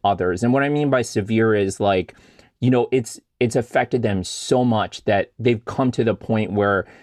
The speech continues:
you know, they feel isolated and alone. They're cut off from family and friends. It's affected their job. They're, they might even have lost their job. They're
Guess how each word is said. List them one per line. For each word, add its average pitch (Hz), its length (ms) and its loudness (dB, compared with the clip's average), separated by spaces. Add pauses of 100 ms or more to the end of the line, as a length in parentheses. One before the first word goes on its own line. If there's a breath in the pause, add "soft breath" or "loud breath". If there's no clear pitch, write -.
(220 loud breath)
you 113 80 2
know, 110 140 4
they 104 100 0
feel 113 260 0
isolated 104 560 2
and 95 120 0
alone. 95 420 0
They're 92 100 0
cut - 180 -2
off 98 180 2
from 95 160 -6
family 95 320 -4
and 87 100 -6
friends. 92 560 -2
It's - 180 -6
affected 90 360 -4
their 85 120 -2
job. 90 460 2
They're, 90 260 0 (160)
they 110 100 2
might 104 200 0
even 98 340 -2 (180 soft breath)
have 117 260 -2
lost 107 340 0
their 104 180 0
job. 98 460 0
They're 92 240 -2